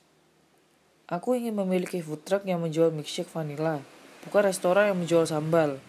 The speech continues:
Aku ingin membeli dan memulai usaha dari uangku sendiri, bukan dari hasil usahamu dengan pengusaha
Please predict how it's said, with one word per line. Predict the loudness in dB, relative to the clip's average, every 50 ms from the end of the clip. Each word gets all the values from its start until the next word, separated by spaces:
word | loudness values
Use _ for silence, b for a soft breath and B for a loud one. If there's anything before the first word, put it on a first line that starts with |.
| -20 -20 -20 -20 -20 -20 -20 _ _ _ _ _ _ _
Aku | -12 -10 -6 -4 -4
ingin | -4 -4 -2
membeli | -2 -2 -2 -2 -2 -2 -2 -2
dan | 0 0 0 0
memulai | 0 -2 -2 -2 -2 0 2 2 0 0 -2
usaha | -4 -6 -6 -6 -4 -4 -2 0
dari | -2 -2 -2
uangku | -2 -4 -4 -6 -6
sendiri, | -8 -6 -4 -2 -2 -2 -2 -4 -6 -6 -8 -12 -10
bukan | -6 -6 -4 -2
dari | 0 -2 0 0 -2
hasil | -2 -2 -4 -4 -6 -6 -6
usahamu | -4 -4 -2 -2 -2 -4 -4 -4
dengan | -4 -4 -4 -4
pengusaha | -6 -6 -6 -6 -2 0 2 2